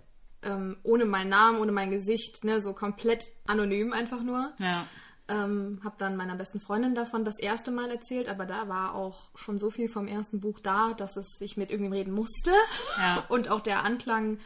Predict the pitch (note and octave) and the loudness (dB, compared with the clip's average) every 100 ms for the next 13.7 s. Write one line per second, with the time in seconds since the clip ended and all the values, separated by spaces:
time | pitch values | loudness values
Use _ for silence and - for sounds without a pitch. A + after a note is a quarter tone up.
0 | - - F#3+ F3 A#3 D4+ C#4+ C#4+ C#4 B3 | -18 -6 -2 -2 -2 -2 -2 -4 -4 -2
1 | B3 - - - - A#3 - A3+ - G3 | -2 -4 -14 -10 -2 -2 -2 -4 2 6
2 | G3+ B3 D4 D#4 - G3 G#3+ G#3 G3+ G3 | 6 6 2 0 -4 -2 0 0 -2 -4
3 | G3+ - A#3 - G#3 G#3 C4 C#4+ C#4+ C4+ | -4 -2 -2 0 0 0 -2 -4 -6 -8
4 | - C#4 D4 D#4 - - - - - - | -6 -6 -6 -8 -16 -16 -14 -14 -14 -12
5 | - G#3+ G#3 G#3+ A3 - G3+ G3+ G3 A#3 | -4 0 0 -2 -4 -2 0 0 -2 -6
6 | C4+ C#4 A#3+ A#3+ B3 - A#3+ A3+ G#3+ G#3 | -4 -4 -4 -2 -2 -2 -4 -2 -4 -4
7 | G#3+ G3 F#3 F#3 G3 B3+ B3 A3+ G#3+ - | -6 -4 -4 -2 0 0 -2 -4 -6 -4
8 | G#3 F#3+ F#3+ G3 G3 F3+ F3+ F3 F#3 - | -4 -4 -8 -8 -8 -8 -8 -10 -10 -10
9 | - - F#3+ - F3+ F3+ - - - - | -10 -8 -8 -8 -10 -10 -10 -12 -14 -6
10 | G3 F3 D#3+ - G3+ - G3 A#3+ - - | -2 0 0 -4 -6 -4 -2 -2 -4 -4
11 | G#3+ G#3+ D#4+ G#5+ A5+ A#5 - C4 - - | 0 8 8 8 2 0 0 0 0 -4
12 | - G#3+ G#3+ B3+ D4+ D4 B3+ B3 A#3+ A#3+ | -6 0 4 4 4 0 0 2 2 2
13 | A3+ A3+ G#3+ G#3+ G#3 G#3 - | 0 0 0 -2 -2 -2 -4